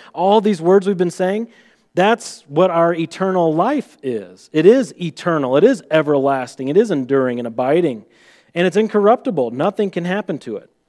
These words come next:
If you imagine the most beautiful, majestic flower, whatever that might be for you, just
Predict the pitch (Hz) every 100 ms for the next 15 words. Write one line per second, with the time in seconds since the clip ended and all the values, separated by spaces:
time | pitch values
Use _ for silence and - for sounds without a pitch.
0 | _ _ _ _ 135 202 185 202 226 214
1 | 180 147 _ _ _ 143 160 185 175 139
2 | 147 214 247 208 220 208 185 139 156 175
3 | - - - 143 135 123 104 104 117 135
4 | 135 139 135 131 117 123 120 123 113 110
5 | 95 127 127 -